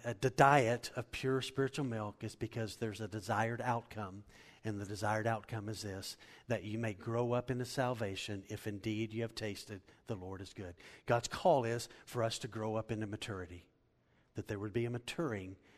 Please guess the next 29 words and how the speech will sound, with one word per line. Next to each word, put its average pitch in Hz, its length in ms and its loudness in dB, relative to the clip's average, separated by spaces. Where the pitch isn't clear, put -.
that 110 120 -2
takes 113 240 -2
place 107 320 -4
in 110 100 -2
our 117 120 2
life. 101 260 2
So 120 120 -6
the 104 120 -4
desired 120 460 4
outcome 113 640 0
is 110 200 -2
that 110 320 4
you 117 220 0
and 131 100 4
I 110 320 4
would 101 280 -6
long 120 460 2
for 143 220 -4
God's 127 360 0
word 101 300 -6
in 101 100 -10
such - 300 -8
a 117 40 -6
way 98 400 -2
that 104 120 0
it 92 100 -10
brings 101 320 -6
a 101 60 -8
maturity. 92 640 -10